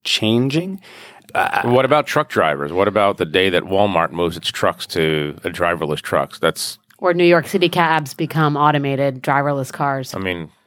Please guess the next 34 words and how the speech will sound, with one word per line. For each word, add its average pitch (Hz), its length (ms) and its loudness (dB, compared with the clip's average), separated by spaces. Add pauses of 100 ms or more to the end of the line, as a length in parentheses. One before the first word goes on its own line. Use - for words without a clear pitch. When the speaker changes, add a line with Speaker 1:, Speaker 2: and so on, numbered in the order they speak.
(140)
Speaker 2:
there, 107 160 2
Speaker 1:
Yeah, 147 140 4
Speaker 2:
there's 202 160 0
whole, 107 100 0
Speaker 1:
both 170 160 4
of 220 80 4
those 180 180 4
Speaker 2:
there's - 0 -
whole 131 100 2
Speaker 1:
things, 123 120 0
I - 40 4
think, 120 80 0
Speaker 2:
swaths 123 200 4
of 123 60 -2
Speaker 1:
likely, 156 320 2
Speaker 2:
people. 120 160 2
Speaker 1:
plus 170 200 2
retail 139 320 2
jobs. 135 440 2
I 127 100 -4
think 123 180 -2
all 123 140 4
those 131 200 2
things 139 220 0
are 139 60 4
likely. 135 400 2 (340)
I 160 40 0
mean, 185 260 2
I, - 240 -4
I 165 160 2
guess, - 340 0 (240)
I 156 60 2
think 233 180 4
it's - 140 -2